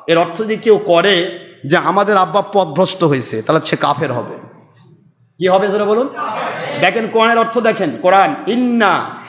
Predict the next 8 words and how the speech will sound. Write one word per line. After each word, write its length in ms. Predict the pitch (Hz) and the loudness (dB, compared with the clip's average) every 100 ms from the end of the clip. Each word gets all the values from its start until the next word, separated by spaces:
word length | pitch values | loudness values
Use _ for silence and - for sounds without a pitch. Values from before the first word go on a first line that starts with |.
| - | 2
নিশ্চয়, 580 | 180 214 - 240 220 175 - - | 2 2 -2 2 2 2 -2 -4
আবানা, 720 | 135 180 185 247 262 233 156 110 - | 0 2 4 4 4 2 0 -4 -6
আমাদের 400 | - 196 240 254 | -2 2 2 2
আব্বা, 600 | 247 208 139 175 135 - - - | 2 0 0 0 0 -4 -6 0
নাম 260 | 170 247 | 0 0
তার 140 | - 247 | 0 -2
কি? 300 | 233 196 117 - - - | -2 -4 -6 -10 -18 -4
ইয়াকুব 760 | 160 175 175 269 320 - - | 0 0 0 -2 -2 -6 -12